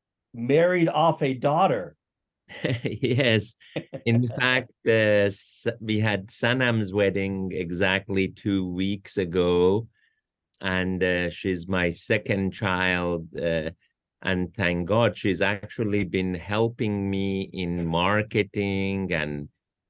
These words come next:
Speaker 2: technology and operation now for four years. She was between jobs and deciding maybe to go to graduate school.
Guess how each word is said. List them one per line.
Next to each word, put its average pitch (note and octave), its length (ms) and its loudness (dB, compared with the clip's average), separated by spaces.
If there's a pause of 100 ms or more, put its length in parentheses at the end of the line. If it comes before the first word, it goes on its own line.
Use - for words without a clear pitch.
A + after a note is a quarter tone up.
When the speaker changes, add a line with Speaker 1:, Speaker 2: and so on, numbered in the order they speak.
(120)
Speaker 2:
technology F#2 1080 0
and F2 260 -2
operation F#2 920 0
now E2 400 0
for E2+ 160 0
four F2 380 0
years. E2 680 -2 (680)
She - 280 -6
was F#2+ 340 2
between G#2+ 840 -2
jobs F#2+ 680 0
and F2 280 -2
deciding F#2 720 0
maybe F#2 540 0 (360)
to F#2+ 120 -2
go F#2 240 2
to F#2 160 -4
graduate F#2 680 0
school. F#2+ 640 -2